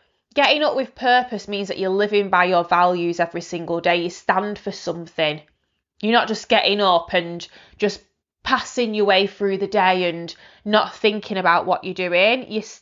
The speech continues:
you're, you're living a values-based life.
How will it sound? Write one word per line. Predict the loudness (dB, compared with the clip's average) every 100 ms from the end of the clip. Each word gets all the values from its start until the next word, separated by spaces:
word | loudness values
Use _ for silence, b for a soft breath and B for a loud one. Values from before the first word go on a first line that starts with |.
| -6
you're, | 0 2 2 -4 B B B
you're | -2 0
living | 0 2 2 4 2 2 -2 -6 -6
a | 0
values-based | 2 2 0 -4 -10 -6 -6 -6 -10
life. | -6 -2 -2 -4 -12 -20 -20